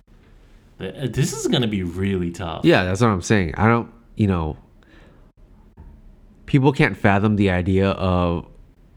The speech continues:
Speaker 2: the playoffs without LeBron James, which is why I think most people are, like, penciling the Lakers in to the playoffs. But it's gonna be a challenge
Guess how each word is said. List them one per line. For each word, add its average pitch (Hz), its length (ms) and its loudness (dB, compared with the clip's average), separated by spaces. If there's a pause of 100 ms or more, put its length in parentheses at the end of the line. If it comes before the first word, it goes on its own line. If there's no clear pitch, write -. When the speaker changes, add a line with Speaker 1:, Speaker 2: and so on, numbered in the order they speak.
Speaker 2:
the 104 120 0
playoffs 90 440 -2
without 90 340 -2
LeBron 87 360 -2
James, 90 340 -2
which 90 200 0
is 90 140 -2
why 82 520 0
I 90 100 -2
think 82 380 -4
most 87 340 -2
people 90 200 -2
are, 82 200 0
like, 78 480 -6 (1000)
penciling 92 420 0
the 82 80 -4
Lakers 85 360 -2
in 90 280 -2 (280)
to 98 120 0
the 87 100 0
playoffs. 90 560 -2 (600)
But 87 600 0 (1080)
it's 113 300 2
gonna 123 260 2
be 131 180 4
a 120 60 2
challenge 110 640 0